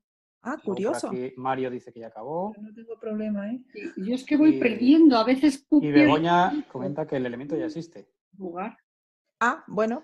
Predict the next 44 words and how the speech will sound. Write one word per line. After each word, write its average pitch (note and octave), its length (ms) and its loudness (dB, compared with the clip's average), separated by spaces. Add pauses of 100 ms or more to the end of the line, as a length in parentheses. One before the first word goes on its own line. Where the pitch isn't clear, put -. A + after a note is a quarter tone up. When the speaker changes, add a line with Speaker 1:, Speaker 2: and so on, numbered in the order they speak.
(140)
Speaker 1:
pues E3+ 140 -8
si F3+ 100 -4
Begoña G#3 680 -2
dice A3 260 -6
que G#3+ 60 -4
el G#3 80 0
elemento G#3+ 300 -4
existe, C#4+ 600 -4
pues F#3 160 -8
se F3 120 -8
nos E3 160 -12
pasó F3 280 -2
y C#4 60 -6
se A#3 100 -8
nos F3 200 -8
coló. A3+ 280 -2 (600)
Si F#3 120 -14
quieres F#3 220 -4
puedes G3+ 240 -4
probar G#3+ 400 -2
otro. G3+ 420 -6 (520)
Pero F#3 240 -2 (100)
¿estamos A#3 400 -4
seguras C4+ 380 -4
que A#3 160 -4
ese A#3+ 160 -2
elemento A3+ 600 -2
es G3+ 140 -4
lo G3 220 0
mismo G#3 340 -4
que G#3 60 -6
estamos G3+ 260 -4
haciendo G3+ 320 -4
nosotras? G#3 420 -8
Porque - 200 -8
muchas G#3+ 280 -4
veces A3 280 -6
hay G#3+ 100 -2
dos G#3 140 -6
personas G#3+ 380 -6
que A3 100 -10
se - 100 -12
llaman G3 320 -6
igual. E3+ 400 -4